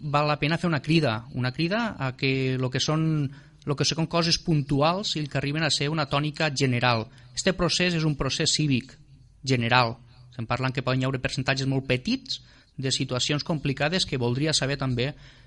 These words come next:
eh, si són realment de, de persones que estan al, a la part independentista o simplement també si hi ha coses provocades per poder entorpir este procés. Punt número u. Quan dia de donar exemple, jo crec que més que mai, i ara ho comentava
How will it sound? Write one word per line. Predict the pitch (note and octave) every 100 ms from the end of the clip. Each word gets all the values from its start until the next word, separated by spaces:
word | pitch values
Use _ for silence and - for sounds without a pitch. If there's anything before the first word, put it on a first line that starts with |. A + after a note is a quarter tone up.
| - -
eh, | C3 B2 A#2+ B2
si | - C3+
són | - C#3
realment | C#3+ C3+ C#3+ D3 A2+ C3 -
de, | A#2 A2+ A2
de | A2+ A2+
persones | - A2+ - D#3+ C#3+ -
que | B2
estan | - C3 C3 A#2 - - - -
al, | A#2 A#2 A2+ A2+
a | A2
la |
part | - B2 C3
independentista | B2 C3 A#2+ A#2+ C3 - C#3
o | C#3 B2
simplement | - B2 A#2+ A#2+
també | B2 A#2 A#2+
si | -
hi | B2+
ha | A#2
coses | B2+ C#3
provocades | - C3 A#2+ C3+ C3 C#3+ -
per | -
poder | B2+ A2+ B2 C#3+ - - - - -
entorpir | C#3 C#3 C#3 B2+ C3+ G3+ A3+ -
este | D3 C#3 - C3+ B2 A#2+
procés. | - A#2+ A2+ G#2+ -
Punt | E3 E3
número | E3+ C#3+
u. | B2 A2+ - - -
Quan | B2 B2
dia | C#3+ F3 F3+
de | E3+ D#3
donar | D3 B2+
exemple, | B2+ E3+ C#3+ C#3+ C#3
jo | A#2+
crec | C#3+ C#3
que | C3+
més | B2+ B2+
que | -
mai, | A#2 C#3+ A#2 A#2
i |
ara | A#2+ A#2
ho |
comentava | A#2+ A2 A2 B2 A#2